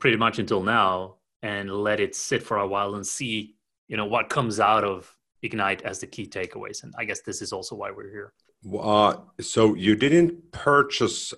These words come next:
Speaker 2: any sort of an, like, an online remote viewing ticket or access. So were you able, able to then choose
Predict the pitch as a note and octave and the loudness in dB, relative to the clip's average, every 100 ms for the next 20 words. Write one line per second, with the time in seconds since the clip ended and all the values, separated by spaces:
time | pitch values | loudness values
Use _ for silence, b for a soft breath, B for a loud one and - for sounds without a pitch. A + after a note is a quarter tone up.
0 | - G#2+ A2 - G2+ F#2+ F#2 F#2+ F2+ F2 | 0 2 2 4 4 4 0 0 2 2
1 | F2 F2+ F2+ G2+ F#2+ F#2 F2+ F2 F2 E2 | 2 0 0 0 2 4 4 4 2 2
2 | F2 F#2 F2+ F2 E2 E2 E2 D#2+ E2+ - | 2 4 4 4 4 4 4 0 -4 -12
3 | _ - - F#2 F2+ - D#2 - E2+ E2+ | _ -10 -2 0 0 0 -4 -2 -2 -2
4 | - C3+ B2+ - B B B - G2 F2+ | -2 0 0 -2 B B B 0 0 6
5 | A#2 C#3+ B2 A#2 A#2 A#2 F#2+ - A2 A2 | 6 8 8 6 6 2 0 4 4 4
6 | F#2+ - F2 F#2 F#2 F2+ E2+ - - G2 | 2 0 2 6 6 4 -2 -8 -6 -2
7 | F#2+ F2+ F2+ - | -2 -2 -4 -12